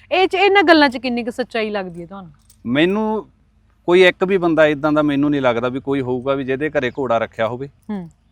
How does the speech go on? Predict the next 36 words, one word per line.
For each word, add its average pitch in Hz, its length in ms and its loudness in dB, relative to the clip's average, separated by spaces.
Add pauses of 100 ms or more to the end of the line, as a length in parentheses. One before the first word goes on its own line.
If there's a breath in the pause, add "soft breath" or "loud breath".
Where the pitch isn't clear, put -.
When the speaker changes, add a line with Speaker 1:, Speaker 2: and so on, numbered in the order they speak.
(140)
Speaker 2:
ਤੇ 120 60 -4
ਉਹ 139 140 0
ਬੰਦਾ 123 240 -2
ਕਰਜ਼ਾਈ 98 380 -8
ਹੋ 85 140 -16
ਗਿਆ 82 120 -18
ਹੋਵੇ। 80 160 -20 (440)
Speaker 1:
ਹੂੰ। 165 300 -20 (640)
Speaker 2:
ਤੇ 131 260 2 (160)
ਮੈਨੂੰ 147 240 0
ਇੱਕ 156 160 -2
ਵੀ 175 120 0
ਬੰਦਾ 151 240 2
ਇੱਦਾਂ 147 260 0
ਦਾ 151 100 -2
ਨਹੀਂ 147 120 -2
ਲੱਭੂਗਾ 143 380 -4
ਜਿਹੜਾ 143 260 0
ਬੰਦਾ 131 580 0
ਸਰਦਾ 120 380 -2
ਵਰਦਾ 135 320 0
ਵੀ 139 100 -2
ਹੋਵੇ, 127 260 -4
ਉਹਦੇ 139 200 -4
ਘਰੇ 135 220 -4
ਘੋੜਾ 123 300 -2
ਹੋਵੇ 123 240 -4
ਤੇ 131 120 -6
ਉਹ, 135 220 -4 (100)
ਉਹਨੂੰ 160 480 -4 (140)
ਇਹਦੀ 147 200 0
ਖੁਰਾਕ 135 360 2
ਨਾ 147 120 2
ਪੂਰੀ 113 260 -4
ਹੁੰਦੀ 90 220 -8
ਹੋਵੇ। 85 200 -12